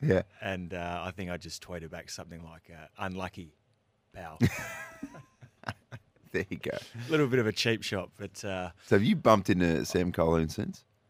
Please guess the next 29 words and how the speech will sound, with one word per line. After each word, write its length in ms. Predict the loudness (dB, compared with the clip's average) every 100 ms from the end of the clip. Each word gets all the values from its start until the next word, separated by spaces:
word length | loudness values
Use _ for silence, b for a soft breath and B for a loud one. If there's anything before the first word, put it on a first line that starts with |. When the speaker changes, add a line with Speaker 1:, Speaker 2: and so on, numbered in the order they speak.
| _ _ _
Speaker 2:
Uh, 300 | -6 -4 -4
that's 220 | -8 -12
a 40 | -14
good 160 | -14
question. 360 | -16 -14 -12 -10
I 80 | -12 -8
don't 260 | -6 -8
think 200 | -12 -20
I 80 | -18
have. 280 | -14 -14 -14 _ _
Speaker 1:
I 60 | 2
don't 100 | 4
think, 120 | 4
'cause 140 | 2
you 60 | 2
Speaker 2:
No. 40 | 4
Speaker 1:
wouldn't 100 | 2
have 60 | 2
played. 340 | 6 8 8
He 200 | 4 2
would 220 | 2 4
have 480 | 6 4 2 -6 -12 -8
Speaker 2:
I 40 |
think 120 | -4
he 80 | -4
retired 440 | -4 -6 -6 -6 -6
in 60 |
the 60 | -8
Sandful 760 | -10 -10 -14 -14 -16 -16 -18